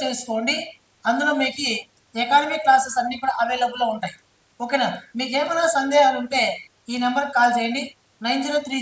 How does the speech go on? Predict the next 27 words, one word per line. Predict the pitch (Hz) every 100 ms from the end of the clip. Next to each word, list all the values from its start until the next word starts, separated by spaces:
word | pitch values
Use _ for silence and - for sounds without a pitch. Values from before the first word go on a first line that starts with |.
| 254
జీరో | 269 - - _ _ _ _
ఫైవ్ | 240 240 254
త్రీ | 269 220 180 - - 220
నైన్ | 247 285 262
జీరో | 277 269 - - _ _ _
నైన్ | 214 254 277 269
సెవెన్కి | 247 240 - 247
కాల్ | 233 226
చేయండి. | 180 - _ _ 196 220
నైన్ | 262 269
జీరో | 269 330 - - _ 247
త్రీ | 262 240
జీరో | 269 - - - -
ఫైవ్ | 247 262
త్రీ | 269 254 196 _ _ 220
నైన్ | 247 269
జీరో | 294 269
నైన్ | 254 240
సెవెన్కి | 226 226 247 196 - -
కాల్ | 247 240
చేయండి. | 220 175 - _ _ _ -
మీకు | 277 294 302
నేను | 302
ఒక | 285 233
హామీ | 269 339 320
ఇస్తున్నా. | - 240 185 - _ _ _ _ _ _ 208
డిసెంబర్ | 269 - 740 370